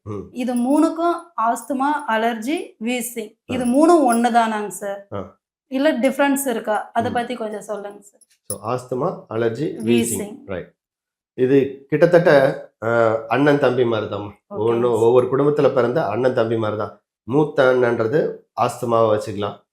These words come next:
Speaker 2: ஓகே.
Speaker 1: இளைய அண்ணன்றது அலர்ஜியா வச்சுக்கலாம், வீசிங்ன்றது கடைசி தம்பியா வச்சுக்கலாம்.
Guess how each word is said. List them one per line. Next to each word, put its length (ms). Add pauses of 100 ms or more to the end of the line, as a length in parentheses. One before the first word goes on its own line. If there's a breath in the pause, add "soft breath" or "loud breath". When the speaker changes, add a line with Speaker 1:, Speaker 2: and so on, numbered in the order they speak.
(100)
Speaker 2:
ஓகே. 140
Speaker 1:
இளைய 340
அண்ணன்றது 600 (140)
அலர்ஜியா 380
வச்சுக்கலாம், 520 (140)
வீசிங்ன்றது 600
கடைசி 320
தம்பியா 360
வச்சுக்கலாம். 400